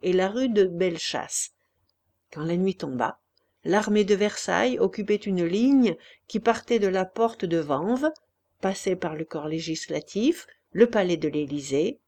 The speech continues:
l'église Saint-Augustin, la gare Saint-Lazare, et aboutissait à la porte d'Asnières. Le lendemain,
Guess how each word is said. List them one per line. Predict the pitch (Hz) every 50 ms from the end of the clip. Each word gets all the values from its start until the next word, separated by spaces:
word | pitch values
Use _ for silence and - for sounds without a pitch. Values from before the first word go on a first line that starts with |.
| _ _ -
l'église | 185 190 160 165 165 170 160
Saint-Augustin, | - - 170 160 - 175 160 151 160 156 - - - - 127 151 208 262 - _ _ _ _ _ -
la | 208 226
gare | 214 196 190 180 -
Saint-Lazare, | - - 165 147 135 127 131 131 127 117 127 165 202 233 - - _ _ _ _ _ _ _ _ -
et | 269 294 294
aboutissait | 269 240 208 208 202 - - 180 - - 170 - - 277
à | 269
la | 269 262
porte | 262 - 247 226 - -
d'Asnières. | 233 185 185 180 170 160 151 143 120 - 52 - - - - _ _ _ _ _ _ _ _ _ _ _ _ _ _ _ _ _ _ _ _ _ _ _ _ _ _ _ _ _ _ _ _ _ _ _ _ -
Le | 214 208 214 214
lendemain, | 214 233 277 269 226 190 170 156 135 110